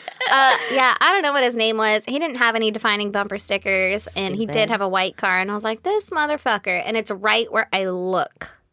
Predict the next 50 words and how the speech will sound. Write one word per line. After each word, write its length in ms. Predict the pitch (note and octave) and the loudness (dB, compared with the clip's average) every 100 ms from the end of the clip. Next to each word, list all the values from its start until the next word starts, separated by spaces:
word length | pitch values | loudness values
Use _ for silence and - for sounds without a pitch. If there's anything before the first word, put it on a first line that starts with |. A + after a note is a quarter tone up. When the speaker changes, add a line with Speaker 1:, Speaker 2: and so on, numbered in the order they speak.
| - | -2
Speaker 2:
Oh, 960 | A3+ B3+ B3 A#3+ A#3 A3+ B3 A3+ G#3+ G#3+ | 2 4 6 4 2 2 2 4 2 0
Lord. 320 | G#3 G3 G3 | 0 0 -2
Is 120 | F#3 | -2
it 80 | G3+ | 0
a 40 | |
bad 260 | F#3 E3+ F#3 | 2 2 2
one? 260 | A3 B3 - _ _ _ | 0 -2 -8 _ _ _
Speaker 1:
No, 320 | D4+ E4+ E4 D#4 | -2 2 4 2
it's 180 | C#4 | -2
little 320 | A#3+ A#3+ A#3+ A3+ | -2 0 0 0
for 160 | G#3+ | 0
now, 240 | F#3 F3+ F3+ | 0 0 0
but, 220 | G3 - G3 | -2 -2 -2
I 100 | G3 | 0
mean, 200 | F#3 F3+ | -2 -4
the 60 | |
weather's 340 | F3+ F#3 F#3+ G3 | -2 0 -2 -2
really 180 | F#3+ | -4
cold, 320 | F#3+ G3 G3 G3+ | -2 -2 -2 -2
so 80 | |
it'll 100 | F#3 | -4
probably 300 | F3+ E3+ E3 | -2 -4 -4
be 80 | E3 | -6
Speaker 2:
It's 100 | D#3+ | -6
Speaker 1:
fucking 240 | - D#3+ E3 | -4 -4 -4
Speaker 2:
really 240 | F3 E3+ | -4 -4
cold. 160 | E3 F#3 | -2 -2
Speaker 1:
horrible 260 | E3 E3+ | -2 -4
by 140 | E3+ E3 | -6 -6
morning. 500 | E3+ E3+ E3+ F#3 G#3 _ _ | -6 -6 -6 -8 -12 _ _
Speaker 2:
Notice 260 | G3+ G3 F#3+ | -4 -2 -4
we 100 | F#3+ | -6
are 60 | F3 | -4
not 180 | E3+ | -6
sweating 360 | - F3+ F3 F3+ | -6 -4 -4 -6
to 120 | - | -8
death 280 | F3 D#3+ - | -8 -8 -10
today. 380 | - E3 E3+ F3 | -16 -14 -14 -12
Speaker 1:
Yeah, 400 | A3+ G3 F3 F#3 G#3 | -4 0 0 -2 -6
yeah. 280 | A3+ A3+ A3 | -8 -4 -2
I 100 | A3 | -4
was 240 | A3+ D4 | -4 -6
gonna 160 | - B3 | -4 -6
wear 140 | G3+ G3 | -4 -6
a 60 | |
hoodie, 300 | A#3 B3 F#3+ | -6 -6 -8
but 280 | G3+ F#3 - | -10 -12 -12
then, 300 | F#3+ F#3 F#3+ | -14 -14 -14
you 140 | A3 F#3+ | -12 -12
know, 180 | E3 | -12